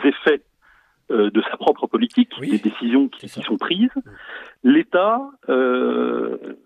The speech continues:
Speaker 1: ne doit pas rompre avec sa continuité, doit révolu-, doit en permanence, euh, euh, renouveler,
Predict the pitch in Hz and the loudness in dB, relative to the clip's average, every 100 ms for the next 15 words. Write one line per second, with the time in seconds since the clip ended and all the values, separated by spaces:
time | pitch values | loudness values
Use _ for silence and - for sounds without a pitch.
0 | _ _ _ _ _ _ _ _ _ _ | _ _ _ _ _ _ _ _ _ _
1 | _ _ _ - 156 170 190 - 185 190 | _ _ _ 2 2 4 2 0 -2 -4
2 | - - 120 123 - - 135 - 123 127 | -8 -8 -2 -2 -2 -4 -4 -2 0 0
3 | - 247 202 107 139 143 180 - 123 123 | 0 -2 -2 0 0 -2 -4 -6 2 2
4 | 120 135 156 147 151 147 - - - - | 2 0 0 0 0 -2 -6 -10 -8 -4
5 | 107 117 107 107 117 - - 110 160 160 | -2 0 -2 -2 -8 -4 0 2 2 0
6 | 156 160 | 0 0